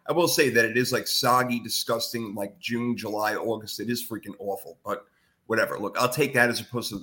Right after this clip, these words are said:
cold, cruddy winters when you start your car for an hour and a half before you even get into the damn thing and you're scraping ice off the windshield.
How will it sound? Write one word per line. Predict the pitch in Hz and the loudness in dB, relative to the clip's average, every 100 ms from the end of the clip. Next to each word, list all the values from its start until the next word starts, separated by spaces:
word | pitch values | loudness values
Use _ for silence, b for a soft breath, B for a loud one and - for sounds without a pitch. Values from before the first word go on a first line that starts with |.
| - | -12
cold, | - 123 120 120 | 0 4 4 0
cruddy | - 127 117 107 | -2 2 2 0
winters | 117 120 120 98 | -2 -2 -4 -6
when | 104 | -10
you | - _ _ _ | -12 _ _ _
start | - - 139 127 | -4 4 4 4
your | 120 | 0
car | 131 123 | 2 4
for | 127 123 113 | 4 2 0
an | |
hour | 98 113 117 117 | 2 2 2 0
and | |
a | 107 | 2
half | 117 117 | 2 2
before | 113 - 120 | -2 -4 -2
you | |
even | 117 117 | 0 -2
get | 107 | -2
into | 107 117 | -6 -6
the | 117 | -6
damn | 101 120 | -2 -2
thing | 113 117 117 | -2 -2 -2
and | 107 | -2
you're | |
scraping | - - 123 117 110 | -2 -2 -2 -4 -2
ice | 110 120 | -2 0
off | 113 | -4
the | - | -6
windshield. | 107 113 120 120 117 | -6 -4 -2 0 0